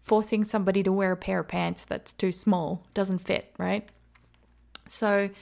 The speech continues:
you want to encourage somebody to try it on. If it fits, cool. And again, my, my friend Dallas taught me this concept many years ago.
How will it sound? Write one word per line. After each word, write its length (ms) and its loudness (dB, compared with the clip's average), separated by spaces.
you 100 2
want 140 6
to 60 6
encourage 460 2
somebody 380 0
to 80 -8
try 340 -6
it 140 -6
on. 320 -2
If 160 -4
it 160 -10
fits, 260 -2
cool. 600 -2
And 160 2
again, 320 2
my, 160 2
my 200 -2
friend 300 -4
Dallas 560 -4
taught 240 -2
me 100 -4
this 200 -4
concept 420 -4
many 240 -2
years 320 -4
ago. 320 -6